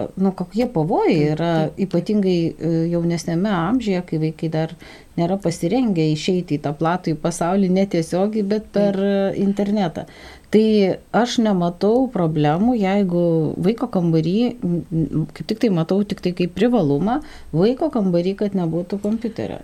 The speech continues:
Speaker 1: Jis da-, darbui jisai skirtas gali būti ten, kur, kur matomas ekranas ir tėvam matyti tai, ką tu, kuo užsiima vaikai.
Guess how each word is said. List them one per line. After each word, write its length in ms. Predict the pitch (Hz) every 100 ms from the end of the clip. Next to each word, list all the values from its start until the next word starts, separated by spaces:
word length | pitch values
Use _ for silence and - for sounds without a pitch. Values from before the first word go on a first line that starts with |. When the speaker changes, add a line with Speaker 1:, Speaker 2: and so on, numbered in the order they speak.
| -
Speaker 1:
Jis 120 | 165
da-, 220 | 175 196
darbui 680 | 160 180 208 330 311 220 254 233
jisai 240 | 226 202
skirtas 500 | 202 208 214 254 226
gali 280 | 185 196 190
būti 320 | 180 190 -
ten, 280 | 170 175 214
kur, 500 | 226 220 214 214 214
kur 200 | - 220
matomas 560 | 226 370 320 156 156 -
ekranas 440 | 165 180 175 180 185
ir 100 | -
tėvam 380 | 180 180 320 311
matyti 420 | 202 233 233 156
tai, 200 | 202 220
ką 260 | 190 165 -
tu, 240 | 185 180 -
kuo 200 | - 220
užsiima 400 | - - 214 185
vaikai. 460 | 160 160 - 196